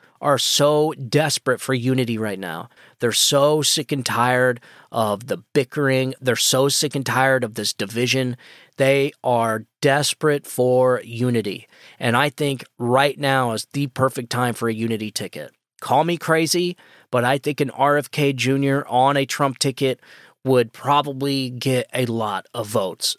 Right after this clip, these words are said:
uh, a lot of Democrat votes, too. A lot of people like R F K. And it's unfortunate that the Democrats have essentially took all, uh, they, they've ta-, they've taken any chance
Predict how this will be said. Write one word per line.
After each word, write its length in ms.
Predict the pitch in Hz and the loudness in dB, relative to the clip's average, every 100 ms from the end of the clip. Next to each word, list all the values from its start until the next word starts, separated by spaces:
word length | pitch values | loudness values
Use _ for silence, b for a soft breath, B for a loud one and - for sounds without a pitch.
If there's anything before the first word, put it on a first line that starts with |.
| - | 0
uh, 220 | 123 120 | 2 2
a 100 | 127 | 2
lot 280 | 120 139 135 | 2 4 4
of 100 | 117 | 2
Democrat 480 | 127 117 117 117 98 | -2 -2 -4 -6 -8
votes, 320 | 101 92 - | -8 -6 -6
too. 180 | - 80 | -6 -8
A 100 | 87 | -6
lot 180 | 95 135 | -2 -2
of 60 | |
people 280 | - 143 156 | -2 -2 0
like 280 | 147 160 - | 2 2 2
R 160 | 160 127 | 0 0
F 100 | - | -2
K. 340 | 104 76 - _ B B B B - | -10 -12 -14 _ B B B B -4
And 380 | 135 131 131 120 | 0 2 0 0
it's 220 | 139 147 | 0 2
unfortunate 720 | 135 - 139 170 147 127 - | 0 2 0 2 0 -2 0
that 260 | 127 120 | -2 -2
the 80 | 123 | -4
Democrats 800 | 120 127 147 - 131 120 - - b b b _ _ _ - | 0 0 0 -2 -2 -2 -2 -4 b b b _ _ _ 0
have 220 | 143 143 | 2 2
essentially 580 | 135 160 165 - 147 135 | 2 2 2 2 0 0
took 340 | 147 123 - _ | 0 -2 -4 _
all, 520 | 156 175 175 175 185 - _ _ _ _ _ _ - | 4 6 6 4 2 -6 _ _ _ _ _ _ -6
uh, 280 | 160 135 139 | -2 -2 0
they, 240 | 147 165 | 2 2
they've 320 | 143 170 170 | 2 0 0
ta-, 120 | - 160 | -2 -2
they've 220 | 160 165 | 0 0
taken 340 | - 175 151 143 - | 0 0 -2 -4 -2
any 220 | 208 220 | 0 0
chance 560 | - 180 165 139 - | -2 -4 -2 0 -2